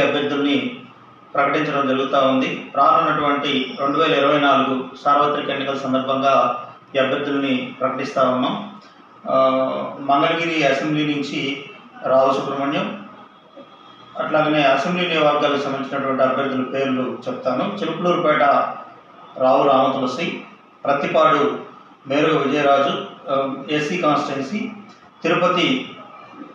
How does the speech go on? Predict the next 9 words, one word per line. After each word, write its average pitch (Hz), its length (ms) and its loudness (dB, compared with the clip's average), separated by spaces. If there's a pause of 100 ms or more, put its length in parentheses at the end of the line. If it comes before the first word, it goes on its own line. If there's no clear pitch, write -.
(120)
షేక్ 160 240 0
నౌషాద్ 139 400 2
బాషా, 139 320 2 (680)
పీలేరు 175 420 2 (580)
బుక్కే 139 260 0
లలిత, 143 340 4 (640)
తంబళ్ళపల్లి 143 880 2
కొక్కాల 151 400 2
శ్రీకాంత్, 160 440 0